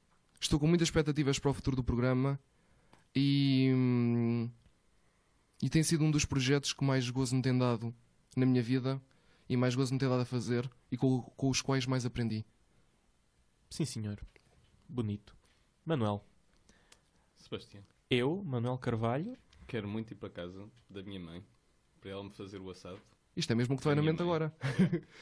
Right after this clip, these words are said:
Speaker 3: Porque eu adoro o assado da minha mãe e eu quero muito ir para casa para jantar
Speaker 2: Oh.
Speaker 3: com a minha mãe.
Speaker 1: Vai fazer um, pronto, vai jantar com a mãe. Pronto.
Speaker 2: Ok. Ahm,
Speaker 3: Gosto
Speaker 1: E adoro
Speaker 3: muito de ti, mãe.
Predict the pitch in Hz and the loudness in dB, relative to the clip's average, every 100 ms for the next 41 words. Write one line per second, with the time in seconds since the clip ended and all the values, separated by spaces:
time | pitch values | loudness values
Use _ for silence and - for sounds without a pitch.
0 | - - - - - - 95 98 87 85 | -20 -20 -20 -20 -20 -18 -10 -8 -8 -10
1 | 98 110 120 113 107 101 98 82 95 104 | -6 -4 -4 -6 -10 -10 -10 -10 -10 -10
2 | 98 98 107 110 92 92 92 98 95 95 | -10 -12 -12 -16 -18 -16 -14 -16 -16 -12
3 | 95 95 _ 95 95 80 80 _ _ _ | -12 -16 _ -18 -18 -18 -20 _ _ _
4 | _ 139 107 104 104 104 104 101 90 82 | _ -8 -6 -6 -6 -6 -6 -6 -8 -12
5 | - _ _ _ _ 117 123 110 107 104 | -18 _ _ _ _ -4 -2 -4 -4 -4
6 | 117 107 120 123 113 113 104 104 - - | -6 -4 -2 -2 -4 -6 -6 -8 -10 -10
7 | 107 95 - - - - 139 113 - 104 | -6 -6 -8 -18 -20 -8 -4 -4 -4 -6
8 | 104 - - - - - - - - - | -8 -12 -20 -20 -16 -16 -16 -20 -20 -20
9 | - - 120 120 117 117 127 127 107 - | -8 -2 2 2 2 2 2 2 -2 -6
10 | 85 78 | -8 -8